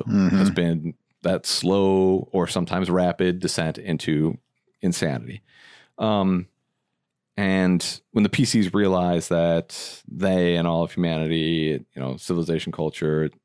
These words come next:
Speaker 2: it means absolutely nothing, you know, that tends to wear on their minds. Or if they come across a lot of horrific things, that tends to wear on their minds, or come across combat and stuff like that, that P T S D, you know, all these
Speaker 1: Oh,
Speaker 2: things
Speaker 1: yeah. Start
Speaker 2: will
Speaker 1: acting crazy and going over the
Speaker 2: Right.
Speaker 1: top, yeah.
Speaker 2: So,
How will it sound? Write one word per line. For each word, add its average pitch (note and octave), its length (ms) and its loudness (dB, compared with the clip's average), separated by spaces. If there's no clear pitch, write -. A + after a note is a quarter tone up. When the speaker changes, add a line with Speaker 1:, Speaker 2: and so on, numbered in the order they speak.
Speaker 2:
it D#2+ 100 -8
means D#2 220 -2
absolutely D#2 420 -2
nothing, B2 460 2
you G2 80 2
know, F2 160 0
that E2+ 120 -2
tends F2 240 -4
to D#2+ 220 -2
wear E2 260 2
on D2+ 100 -2
their D2+ 120 0
minds. D2 380 -4
Or C#3+ 140 4
if A#2+ 100 -2
they A2 220 4
come A2 200 -2
across F#2+ 360 0
a F2+ 60 0
lot E2+ 200 2
of D#2+ 80 -4
horrific E2 420 0
things, G#2 440 2
that D2+ 180 -2
tends C#2 240 -10
to - 80 -6
wear A#1+ 180 -2
on A1+ 60 -2
their B1 100 -2
minds, B1+ 320 -4
or C#2+ 180 -2
come - 220 -12
across C2+ 380 -6
combat G#2 440 2
and E2+ 120 0
stuff F2 180 -2
like F#2 100 -2
that, E2+ 160 2
that E2+ 240 -4
P - 160 2
T F#2 160 2
S E2+ 80 0
D, C3+ 140 -2
you D3 60 4
know, E2+ 220 0
all A2+ 180 2
these A2+ 180 0
Speaker 1:
Oh, - 40 -4
Speaker 2:
things F#2 280 0
Speaker 1:
yeah. - 80 -14
Start E2+ 240 0
Speaker 2:
will F2+ 60 2
Speaker 1:
acting E2 240 -4
crazy F2+ 460 0
and F2 120 2
going F2 200 2
over F2 160 0
the F2 80 2
Speaker 2:
Right. A2 220 2
Speaker 1:
top, - 80 -6
yeah. E2+ 220 -2
Speaker 2:
So, B2+ 460 0